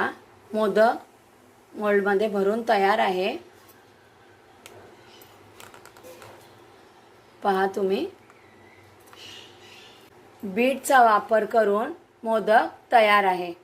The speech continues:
पहा बरं, किती छान झालाय हा मोदक, अगदी कॅमेऱ्याच्या जवळ बरं. हा पहा,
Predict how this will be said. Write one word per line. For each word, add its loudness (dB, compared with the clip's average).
पहा 0
बरं, 4
किती -4
छान -2
झालाय 4
हा 0
मोदक, 0
अगदी -2
कॅमेऱ्याच्या 0
जवळ 4
बरं. 2
हा 2
पहा, -2